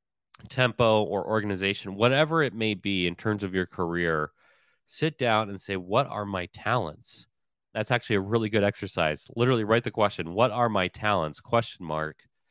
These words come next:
and start, uh, interviewing yourself, right? Thinking about your past experiences, think about what makes you most happy. Think ab-, think about where you get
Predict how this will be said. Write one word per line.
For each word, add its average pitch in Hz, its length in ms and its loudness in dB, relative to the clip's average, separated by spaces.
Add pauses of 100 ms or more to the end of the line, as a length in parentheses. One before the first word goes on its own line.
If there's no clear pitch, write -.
(280)
and 107 140 -6
start, 135 400 0 (260)
uh, 95 260 2 (160)
interviewing 110 520 0
yourself, - 540 -8 (280)
right? 92 300 -2 (400)
Thinking 110 280 -4
about 117 220 2
your 104 80 -6
past 104 360 -4
experiences, 98 540 -8
think 101 220 -8
about 98 180 0
what 95 140 -4
makes 95 260 -10
you 92 60 -8
most 87 240 -6
happy. 85 540 -4 (440)
Think 110 220 -4
ab-, 101 180 -4 (140)
think 110 160 -8
about 95 480 2
where 104 120 -2
you 101 120 -4
get 98 180 -2